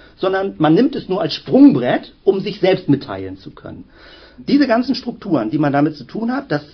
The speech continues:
ähm, dass, dass Ich also dann Gegenüber hat, man kann sich aus seinen Glaskugeln zwar zuwinken,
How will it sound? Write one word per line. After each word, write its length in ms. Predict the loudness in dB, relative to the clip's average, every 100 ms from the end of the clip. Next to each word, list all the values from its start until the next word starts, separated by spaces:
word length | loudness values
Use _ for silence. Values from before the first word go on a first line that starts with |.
| -8
ähm, 380 | -6 -4 -8 -8
dass, 240 | -8 -8 -8
dass 180 | -8 -6
Ich 180 | -10 -10 -16 _ -6
also 480 | -4 0 0 -2 -2
dann 280 | -2 -2 -2
Gegenüber 680 | -6 -6 -6 -6 -4 -4
hat, 200 | -6 -8 -14 -10
man 180 | -2 -2
kann 200 | -2 -4
sich 200 | -4 -6
aus 180 | -8 -6
seinen 240 | -4 -4
Glaskugeln 720 | -2 -4 -4 -12 -10 0 0 0
zwar 260 | -4 -6
zuwinken, 1200 | -6 -8 -8 -10 -16 -6 0 2 2 0 0 -2